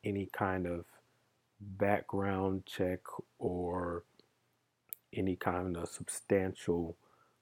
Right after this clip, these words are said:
look into someone's past who would like to buy a gun. Actually,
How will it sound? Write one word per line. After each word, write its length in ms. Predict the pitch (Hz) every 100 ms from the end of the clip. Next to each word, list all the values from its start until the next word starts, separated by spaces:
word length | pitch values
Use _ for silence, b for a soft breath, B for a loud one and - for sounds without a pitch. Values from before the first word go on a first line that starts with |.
| -
look 440 | 92 101 101 92 -
into 360 | 95 - -
someone's 560 | 85 - 87 85 82 -
past 420 | - 131 117 95
who 80 | -
would 180 | 85 85
like 240 | 87 85 -
to 100 | 85
buy 260 | 98 110
a 100 | 107
gun. 280 | 80 - - - _ _ _ _ _ _ _ _ _ _ -
Actually, 680 | 101 104 - 98 90 87 90